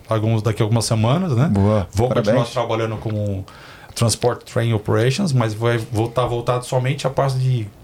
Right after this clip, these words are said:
Speaker 1: de Customer Service. Então vou deixar um pouco mais essa lá, o Enforcement for, por um, por um período. E eu vou trabalhar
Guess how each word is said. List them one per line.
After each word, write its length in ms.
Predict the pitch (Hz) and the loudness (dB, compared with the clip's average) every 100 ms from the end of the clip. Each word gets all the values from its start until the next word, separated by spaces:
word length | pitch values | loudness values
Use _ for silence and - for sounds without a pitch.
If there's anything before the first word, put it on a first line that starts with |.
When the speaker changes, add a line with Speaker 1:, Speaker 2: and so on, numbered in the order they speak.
| - | -6
Speaker 1:
de 120 | 117 | -2
Customer 360 | - 123 135 131 | 0 0 0 -2
Service. 460 | - 101 87 85 - - - - | 0 -2 -2 -4 0 0 0 -6
Então 140 | - 110 | -2 -2
vou 80 | |
deixar 320 | 110 120 - 131 | -2 -2 -2 -4
um 60 | |
pouco 240 | 127 120 127 | -8 -2 0
mais 220 | 123 117 | 0 0
essa 200 | 120 117 | -2 0
lá, 280 | 107 107 104 | 2 0 0
o 60 | - - - - | -6 -16 -12 -4
Enforcement 460 | 214 - 113 113 107 | -4 0 0 0 -2
for, 300 | 120 117 117 - - - 135 | -2 -2 -4 -12 -20 -12 0
por 120 | 117 | 2
um, 140 | 120 120 | 2 2
por 140 | 113 | 2
um 120 | 131 | 4
período. 440 | 127 135 117 104 87 - - - - | 4 2 2 0 -4 -18 -20 -20 -2
E 40 | 117 | 2
eu 100 | 123 | 2
vou 180 | 110 139 | 0 0
trabalhar 600 | 147 139 147 151 156 | 0 0 0 0 0